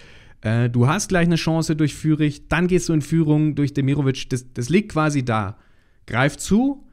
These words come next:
schnapp dir das, äh, spiel dein Spiel zu Ende, zieh es durch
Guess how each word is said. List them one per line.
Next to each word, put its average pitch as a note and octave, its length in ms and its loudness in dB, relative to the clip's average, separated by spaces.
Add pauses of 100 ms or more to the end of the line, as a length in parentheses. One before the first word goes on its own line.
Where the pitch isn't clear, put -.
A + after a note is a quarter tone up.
(220)
schnapp D#3+ 340 -2
dir G3+ 140 2
das, G3 400 -2 (420)
äh, C#3+ 400 2
spiel F#3 240 0
dein F#3 140 4
Spiel F3+ 400 0
zu - 140 -6
Ende, D#3+ 460 0
zieh F#3+ 240 -2
es F#3+ 200 -2
durch F3 600 2